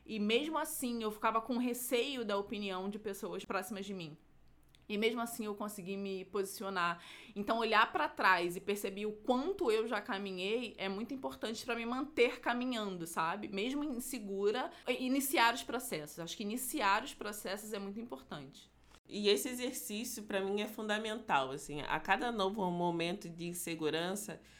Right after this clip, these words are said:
Speaker 2: eu realmente gosto de listar os momentos que eu venci a insegurança antes. E aí eu evito me culpar por aquela insegurança do momento, sabe? Às vezes eu acho que a gente tem uma tendência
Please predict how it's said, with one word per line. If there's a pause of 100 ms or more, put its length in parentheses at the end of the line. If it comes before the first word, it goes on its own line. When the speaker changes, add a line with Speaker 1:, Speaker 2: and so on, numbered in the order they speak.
(360)
Speaker 2:
eu (120)
realmente
gosto
de
listar
os
momentos
que
eu
venci
a
insegurança
antes. (220)
E
aí
eu
evito
me
culpar
por
aquela (180)
insegurança
do
momento,
sabe?
Às
vezes
eu
acho
que
a
gente
tem
uma
tendência